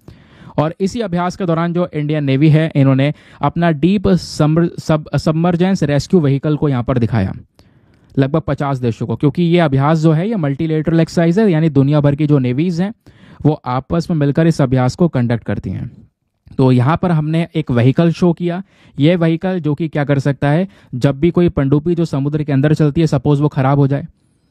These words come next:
है ना, तो वहाँ पर रेस्क्यू ऑपरेशंस को चला सकता है ये पूरा का पूरा हमारा व्हीकल। इस अभ्यास का मेन मकसद क्या है? इस अभ्यास का मेन मकसद है मैरीटाइम कोऑपरेशन,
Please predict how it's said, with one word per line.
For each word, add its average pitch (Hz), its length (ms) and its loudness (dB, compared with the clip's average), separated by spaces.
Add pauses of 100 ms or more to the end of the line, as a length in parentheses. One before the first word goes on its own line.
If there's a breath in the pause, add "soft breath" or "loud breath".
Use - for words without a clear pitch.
(300)
है 143 60 2
ना, 143 100 2
तो 135 140 0
वहाँ 127 200 0
पर 156 160 0
रेस्क्यू 135 320 0
ऑपरेशंस 131 440 -2
को 175 140 0
चला 123 240 -2
सकता 117 300 -6
है 131 100 0
ये 123 140 2
पूरा 120 280 2
का 117 100 -2
पूरा 123 240 0
हमारा 117 280 0
व्हीकल। 107 380 -4 (720 soft breath)
इस 226 180 2
अभ्यास 160 460 0
का 208 120 -6
मेन 165 180 -2
मकसद 147 360 -2
क्या 110 100 -4
है? 113 40 0
इस 127 120 -2
अभ्यास 143 340 2
का 170 120 0
मेन 156 160 2
मकसद 143 360 -4
है 180 100 2
मैरीटाइम 135 500 0
कोऑपरेशन, 131 640 0